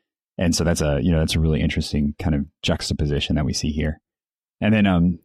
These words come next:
so the, this episode closes out with, uh, this endearing scene between Rex and, uh, Echo, where they're back at the base. Um,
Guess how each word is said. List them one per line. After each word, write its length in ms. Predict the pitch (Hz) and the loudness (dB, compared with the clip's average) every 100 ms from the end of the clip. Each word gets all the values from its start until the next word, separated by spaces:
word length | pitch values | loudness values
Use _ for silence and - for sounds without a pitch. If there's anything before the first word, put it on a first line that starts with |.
| - | -8
so 220 | - 113 | -2 2
the, 180 | 104 104 | 2 2
this 220 | 107 120 135 | 2 0 2
episode 460 | 131 113 117 101 | 0 0 2 0
closes 400 | - 104 101 92 | 0 2 2 2
out 180 | 85 - | 2 0
with, 220 | 92 80 | 0 2
uh, 240 | 82 80 - | 2 2 2
this 160 | 87 | 0
endearing 420 | 90 85 90 95 92 | 2 2 4 4 2
scene 320 | - 92 85 | 2 2 2
between 380 | 80 92 82 80 | 2 0 2 2
Rex 460 | 80 82 - - - | 0 -2 -6 -8 -4
and, 380 | 78 78 76 | -2 0 0
uh, 140 | - 82 - | -2 -4 -2
Echo, 360 | 85 - 78 | -2 0 0
where 200 | 78 76 | 2 0
they're 120 | 76 | 0
back 460 | 78 90 87 90 - | -2 -2 -2 -4 -4
at 140 | - | -4
the 60 | - | -2
base. 520 | 80 92 85 - - - | 0 0 0 -2 -4 -4
Um, 460 | 87 80 73 73 | -2 0 0 -4